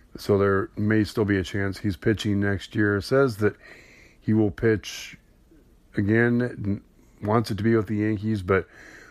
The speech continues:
will go wherever anybody wants him. I don't know how true that is, 'cause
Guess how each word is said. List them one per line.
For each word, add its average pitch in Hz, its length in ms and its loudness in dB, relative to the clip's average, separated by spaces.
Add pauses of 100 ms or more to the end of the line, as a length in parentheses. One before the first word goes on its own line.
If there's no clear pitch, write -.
(160)
will 107 180 4
go 104 220 4
wherever 101 500 2
anybody 92 360 2
wants 120 340 0
him. 139 260 2 (1120)
I 127 80 8
don't 123 140 4
know 113 100 6
how 110 280 6
true 127 320 0
that 113 200 4
is, 104 320 2
'cause 92 360 -2